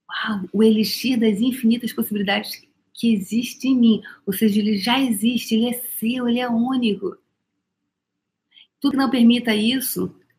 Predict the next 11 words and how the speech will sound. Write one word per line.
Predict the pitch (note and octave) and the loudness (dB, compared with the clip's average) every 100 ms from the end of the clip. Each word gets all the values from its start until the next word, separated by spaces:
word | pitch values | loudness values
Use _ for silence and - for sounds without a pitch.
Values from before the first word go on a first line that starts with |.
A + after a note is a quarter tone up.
| _ _ _ | _ _ _
todas | B3+ C#4 B3+ | -4 0 2
as, | B3 - - _ _ | 0 -2 -8 _ _
todas | C4 C4+ A#3 | -2 0 2
as | A#3+ A3+ - _ _ _ - | 2 0 -6 _ _ _ -4
incongruências, | A#3 B3+ A#3+ G#3 G3+ G#3+ F#3+ | -2 0 2 4 2 2 -4
tudo | - C#4+ | -4 -2
que | C#4 | 4
não | C#4+ D4 | 4 4
permita | B3 B3 C#4+ - - - _ _ _ _ _ _ _ - | 4 4 2 0 -6 -6 _ _ _ _ _ _ _ -2
esse | G3+ - | -2 0
destravar, | F#3 G3 - G#3 G#3 F3 E3+ D#3+ - | -2 -2 -4 -2 -2 2 2 2 -2